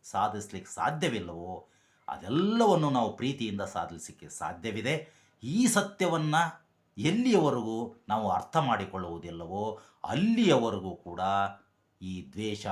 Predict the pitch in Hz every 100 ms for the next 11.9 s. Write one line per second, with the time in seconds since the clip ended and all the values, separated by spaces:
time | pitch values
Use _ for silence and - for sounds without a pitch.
0 | 90 85 85 82 101 101 90 85 85 _
1 | 90 90 139 180 170 147 127 113 110 92
2 | 95 95 131 117 120 135 165 - _ -
3 | 82 110 156 127 107 98 95 87 87 87
4 | 82 101 120 - 90 85 101 104 98 90
5 | 85 85 85 - _ _ _ - 131 123
6 | 95 82 - 82 78 120 104 82 80 104
7 | 117 101 101 101 - 156 190 - 113 98
8 | 90 90 87 - 82 - 78 - 87 78
9 | - _ _ _ - 90 151 160 131 98
10 | 95 92 90 - _ 80 87 202 - 123
11 | 131 190 156 - 92 98 101 - _